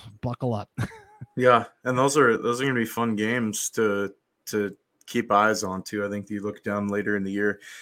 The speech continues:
Speaker 2: you know, do we have a bit of a quarterback controversy in Coeur d'Alene? We'll see what happens. I mean, we always talk about things that are going on within the programs, and, um,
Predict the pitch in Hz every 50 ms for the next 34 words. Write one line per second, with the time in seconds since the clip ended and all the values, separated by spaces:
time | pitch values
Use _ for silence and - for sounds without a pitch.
0 | - _ - - 104 104 104 101 110 113 123 120 120 120 117 117 131 127 120 123
1 | 117 - 135 131 139 139 143 135 135 - - 131 135 135 - 127 131 139 139 139
2 | - 143 135 131 - 151 143 139 143 139 151 165 165 123 101 104 110 110 - -
3 | 131 131 131 120 127 123 131 156 - - 113 101 - - 120 120 117 113 117 123
4 | 127 120 113 - - 120 123 - 127 120 117 117 - - - 127 127 120 120 120
5 | 120 117 117 123 120 117 117 117 117 120 123 123 117 113 - 123 120 113 107 -
6 | - 117 113 117 123 131 135 147 151 135 117 117 107 107 107 _ - - - -
7 | - - - - _ _ - - 117 113 113 107 107 101 98